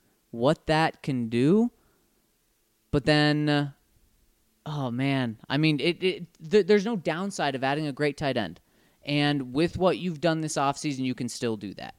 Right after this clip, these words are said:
You've plugged a hu-, the hole from being just gaping when you re-sign Jeff Hireman. But yeah, just because you have Jake Butt and Troy Fumagalli doesn't mean you can't go after one of these guys.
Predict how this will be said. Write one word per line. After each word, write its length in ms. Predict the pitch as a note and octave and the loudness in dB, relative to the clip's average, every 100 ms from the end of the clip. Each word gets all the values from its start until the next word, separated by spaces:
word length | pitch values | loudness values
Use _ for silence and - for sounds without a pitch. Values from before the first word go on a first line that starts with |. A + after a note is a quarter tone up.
| _ _ _ | _ _ _
You've 240 | - A#2 - | -8 -8 -8
plugged 480 | - C#3+ D3+ G3+ F#3+ - _ _ | -4 2 4 2 -2 -8 _ _
a 80 | D3 | -14
hu-, 300 | - - - _ _ _ _ _ _ | -12 -18 -20 _ _ _ _ _ _
the 140 | C#3+ C3+ | -6 -2
hole 260 | D3+ E3+ | 2 2
from 200 | E3+ E3+ C#3 | 2 -4 -2
being 220 | D3 D3 | -2 -4
just 300 | B2 A#2+ A2+ | -8 -12 -10
gaping 580 | B2 C#3+ E3+ G3 G3 F3+ _ _ - | -6 -4 -2 -2 -2 -6 _ _ -4
when 140 | D3+ | -2
you 100 | D3+ | 0
re-sign 480 | D3+ D3+ - D#3 D#3 | 0 0 0 0 2
Jeff 220 | D#3 D#3 | 0 0
Hireman. 520 | E3+ E3 E3+ F#3 F#3+ - _ _ - | 0 0 0 0 -2 -6 _ _ -2
But 100 | F3 | 2
yeah, 200 | C#3 B2 | 2 0
just 240 | B2+ F#3+ | -4 -8
because 280 | - F3+ C3+ | -4 -4 -2
you 80 | C3 | 0
have 220 | B2+ A#2+ | 0 0
Jake 280 | B2+ A#2 - | 0 0 0
Butt 180 | A#2 G2+ | 0 0
and 80 | |
Troy 220 | - C3+ A#2+ | -4 -4 -4
Fumagalli 480 | A#2+ A#2 A2+ A2+ | -4 -2 0 0
doesn't 220 | A#2 C#3 C3+ | 0 -2 -2
mean 160 | C3+ | -4
you 80 | A#2+ | -4
can't 340 | - C#3 C#3+ | -6 -6 -4
go 100 | F3+ | -2
after 240 | F3 F3 F#3 | -2 0 -2
one 140 | F#3+ | -2
of 60 | F#3+ | -2
these 180 | G#3 F3 | -4 0
guys. 340 | G#3+ A3 | 0 0